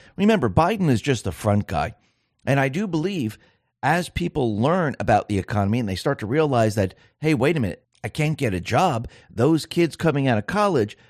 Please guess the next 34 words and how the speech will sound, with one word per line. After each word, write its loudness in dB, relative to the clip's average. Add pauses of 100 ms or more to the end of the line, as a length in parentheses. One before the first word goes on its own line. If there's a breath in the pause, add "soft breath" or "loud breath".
(100)
who -2
are 2
looking 0
for 2
a 2
job 0
can't 0
get -4
a -4
job 0
and -2
they 0
have 0
all 0
these -4
student -4
loans," -2 (320 loud breath)
they're 2
gonna 0
get -4 (200)
pretty -4
darn 0
angry 0 (380)
as 2
time 2
goes 2
on. 0
And -4
why -2
do -4
you -2
think -2
the -6
D's -2